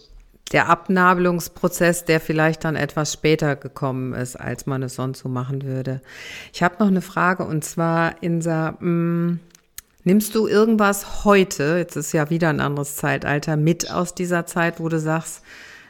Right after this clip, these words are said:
dadurch, dass ich das jetzt erlebt habe, ist mein Leben, ein, ich, ich unterstell das jetzt einfach mal, weiß es aber gar nicht, ein ganz anderes. Und diese und jene, welche Punkte haben mich total geprägt und daran halte ich fest, das trägt mich. Hast du da irgendwas für dich, so eine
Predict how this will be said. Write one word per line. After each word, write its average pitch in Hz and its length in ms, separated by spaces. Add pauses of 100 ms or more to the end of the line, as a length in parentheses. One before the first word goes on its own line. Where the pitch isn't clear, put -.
dadurch, 202 340
dass 190 200
ich 180 180
das 190 300
jetzt 196 280
erlebt 170 460
habe, 151 640
ist - 280
mein 165 160
Leben, 165 480
ein, 143 160 (160)
ich, - 280
ich - 200
unterstell 156 400
das 196 160
jetzt 185 160
einfach 180 300
mal, 175 220
weiß 139 240
es 180 120
aber 165 220
gar 160 200
nicht, 175 200
ein 151 140
ganz 151 180
anderes. 208 720 (500)
Und 160 240
diese 220 340
und 170 180
jene, 185 400
welche 175 360
Punkte 180 440
haben 170 160
mich 180 140
total 165 420
geprägt 165 640
und 165 200
daran 160 340
halte 151 220
ich - 160
fest, - 260
das 147 180
trägt 165 480
mich. 208 200
Hast 180 180
du 190 40
da 185 220
irgendwas 190 380
für - 160
dich, 196 260
so 175 120
eine 170 180